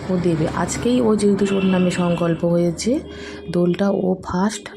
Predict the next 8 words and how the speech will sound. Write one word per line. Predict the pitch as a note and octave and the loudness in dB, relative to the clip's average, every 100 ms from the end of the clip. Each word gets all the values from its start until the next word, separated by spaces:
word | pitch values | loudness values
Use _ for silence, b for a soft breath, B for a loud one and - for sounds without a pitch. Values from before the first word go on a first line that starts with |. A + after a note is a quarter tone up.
| - | -10
আজ | E3+ E3+ E3+ E3 | -4 -4 -2 -2
দিয়ে | F3+ F#3 | 0 2
দিল | F#3+ A3 A#3+ | 2 2 2
রাতে। | A3+ G#3+ A3 G4 G#4 G#4 G#4 G#4 G#4 G#4 G#4 G4+ | 0 -2 -2 -6 -6 -12 -12 -10 -10 -10 -8 -4
এবার | F#3+ F3+ G#3+ D#4 - - - - - - - | -2 -2 -2 -4 -10 -20 -20 -20 -20 -20 -18
কাল | - F3 E3+ E3+ | -8 -4 -2 -2
হলো | F3 F3+ C4 G#4 - - G#4 G#4 - D#3+ | 0 0 0 -2 -6 -6 -6 -8 -6 -2
মহানবমী, | E3 D3+ D#3+ D#3+ D#3 D#3 D3+ D3 | -2 -2 -2 0 0 -2 -2 -6